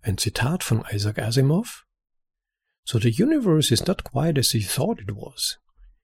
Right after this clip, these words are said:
You'd better rearrange your beliefs then, because you certainly can't rearrange the universe.“ Das Universum ist also nicht ganz so, wie du es dir vorgestellt hast.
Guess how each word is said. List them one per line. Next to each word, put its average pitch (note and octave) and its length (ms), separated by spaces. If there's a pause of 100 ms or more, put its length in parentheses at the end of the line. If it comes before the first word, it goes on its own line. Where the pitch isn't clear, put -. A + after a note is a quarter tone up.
You'd F3 220
better G#3 220
rearrange C3+ 680
your G#2+ 80
beliefs B2 540
then, - 340 (480)
because - 360
you C3+ 40
certainly A#2 440
can't B2 300
rearrange A2 640
the G#2 80
universe.“ B2 720 (1600)
Das D3+ 180
Universum F3+ 520
ist D3+ 140
also D3 220
nicht E3 240
ganz A2 240
so, D#3 180
wie D#3 80
du A2+ 160
es G#2 140
dir A2+ 120
vorgestellt C3 680
hast. - 340